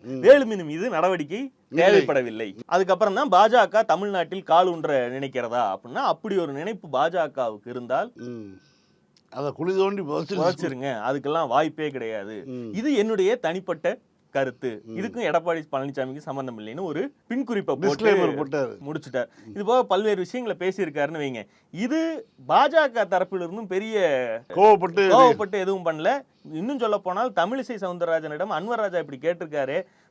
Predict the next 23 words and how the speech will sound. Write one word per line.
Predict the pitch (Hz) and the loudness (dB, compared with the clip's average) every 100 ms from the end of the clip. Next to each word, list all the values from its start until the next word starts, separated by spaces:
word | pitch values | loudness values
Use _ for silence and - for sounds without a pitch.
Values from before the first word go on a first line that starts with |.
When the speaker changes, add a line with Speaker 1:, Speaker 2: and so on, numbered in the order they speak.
| - | 0
Speaker 2:
பாஜகவுடைய | 151 226 214 170 170 160 151 | 2 2 2 2 0 0 -4
நினைப்பை | 147 180 175 | -6 -6 -8
குழி, | 143 202 202 | -2 0 0
குழி | 202 202 | -2 -6
தோண்டி | 220 214 196 | -4 -2 -2
தான் | 185 | -2
புதைக்கணும்னு | 151 175 170 170 160 | -4 -6 -6 -10 -8
பேசியிருக்காரு, | 147 143 135 127 123 170 | -8 -8 -4 -2 -2 -4
என்ன | 147 202 208 | -6 -8 -8
சொல்ல | 151 160 160 | -6 -2 -2
வரீங்கன்னு | 131 123 139 117 | -2 -6 -10 -10
கேட்டா | 175 160 | -6 -4
எல்லாம் | 151 226 | -2 -2
அவர் | 202 139 | -2 -4
பாசிட்டிவா | - 190 185 165 | -2 -2 -2 -4
தான் | 147 143 | -4 -6
சொல்லியிருக்காரு, | 117 110 104 98 98 - _ _ | -12 -12 -10 -10 -12 -16 _ _
அவர் | 131 135 | -4 -2
பேசியிருக்கிறத | 175 226 214 160 160 165 | -2 -2 -4 -8 -8 -8
நான் | 127 | -4
பாசிட்டிவாவே | 135 156 170 160 143 139 | -4 -4 -4 -2 -2 -2
எடுத்துக்கிறேன். | 113 101 101 98 104 | -8 -12 -12 -12 -12
Speaker 1:
ம். | 107 98 | -12 -12